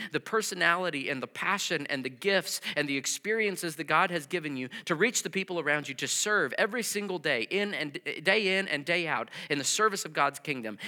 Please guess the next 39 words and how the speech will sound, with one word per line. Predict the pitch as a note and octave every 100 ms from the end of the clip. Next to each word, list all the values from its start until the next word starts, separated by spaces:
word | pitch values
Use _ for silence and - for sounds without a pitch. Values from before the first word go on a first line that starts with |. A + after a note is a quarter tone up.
| -
And | F#3
it's | -
our | F3+ G#3+
job | F#3+ F#3 F#3+
as | F3+ D#3+
a |
church | - - C#3+ - - -
to | D#3+
help | E3+
you | F#3
find | E3 - G3 A3 E3
your | D#3+
gifts | B2+ A#2 G#2 - -
and | D#3
discover | D3 - - G3+ F#3+
your | D#3+
calling | - D#3 D3 C#3+
and | C3+ C3+
live | F#3+ A3+
out | F#3+ F3+
that | E3+ D3+
ministry. | D#3 B2+ G#2+ - F#2 - _ _ _ _ _ _ _ _ - - F3+
It's | G3
also, | A#3 C#4 G3
also | F3 B3 - F3
our | C#3+
job | C#3 B2+ B2+
as | A#2+
a |
church | - A#2+ B2+ G3
to | F3+
show | D#3+ - A#3
you | F#3+ D#3 D#3+ G3+
where | E3
you | A3+ G#3+
can | -
contribute | F3 D3+ - G3+ D3 C#3+
and | C#3+ C#3+
serve | F#3 D#3 D3